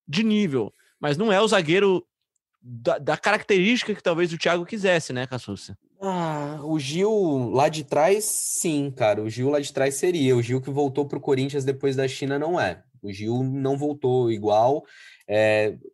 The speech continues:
Speaker 2: tem, tem jogos bons, alterna, mas não, não é o mesmo zagueiro. É, é tudo, né? É,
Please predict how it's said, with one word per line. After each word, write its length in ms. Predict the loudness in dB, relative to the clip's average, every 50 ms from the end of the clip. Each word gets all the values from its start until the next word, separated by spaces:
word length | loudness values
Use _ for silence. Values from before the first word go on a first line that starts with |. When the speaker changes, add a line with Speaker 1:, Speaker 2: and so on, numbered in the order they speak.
| -20 -20 _ _ _ 0
Speaker 2:
tem, 280 | 2 2 2 0 -2
tem 300 | 0 0 0 2 0 0
jogos 360 | 0 0 0 0 0 -2 -4
bons, 480 | -2 0 0 2 2 2 2 0 0 0
alterna, 680 | 0 -2 -2 0 0 4 6 6 6 6 4 2 0 0
mas 480 | 0 0 0 0 -2 -2 -4 -6 -6 -4
não, 280 | -2 -2 -2 0 0 0
não 240 | 0 0 0 2
é 60 | 2 0
o 100 | 2 2
mesmo 360 | 0 0 0 -2 -6 -8 -4
zagueiro. 520 | -4 -2 -2 0 2 2 2 2 0 -2 -6 -14 -20 -20 -20 -20 -20 _ _ _
É, 600 | -2 0 2 4 4 4 4 2 0 -2 -4 -6
é 20 | -6
tudo, 420 | -6 -4 -2 -2 0 2 2 2
né? 400 | 4 2 2 2 0 0 2 0
É, 60 | 0